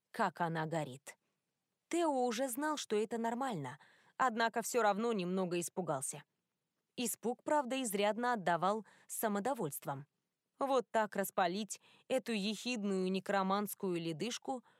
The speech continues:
ему прежде не удавалось. «Ты в порядке?» все же спросил он, уткнувшись носом во взъерошенную макушку. «Все хорошо», тихо ответила Кори.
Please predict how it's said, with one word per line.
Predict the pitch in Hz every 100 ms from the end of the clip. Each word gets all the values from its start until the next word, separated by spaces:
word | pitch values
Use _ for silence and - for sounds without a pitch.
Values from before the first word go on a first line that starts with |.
| _ _
ему | 277 285 262 247
прежде | - 185 180 160
не | 196 185
удавалось. | 175 165 135 123 135 - - _ _ _ _ _ _ _ _ _
«Ты | - 151
в | -
порядке?» | - 165 196 196 170 127 _ _ _ _ -
все | - 294
же | 208
спросил | 208 - 220 - 220 175
он, | 202 294 - -
уткнувшись | 262 - 220 226 - 185 -
носом | 208 240 269 247
во | 247
взъерошенную | 196 180 190 160 - 180 175
макушку. | 175 175 - 139 - - _ _ _ _ _ _ -
«Все | - -
хорошо», | 220 240 233 - 208 - _ _ _ -
тихо | - 226 202
ответила | 185 185 190 185 185
Кори. | - 156 139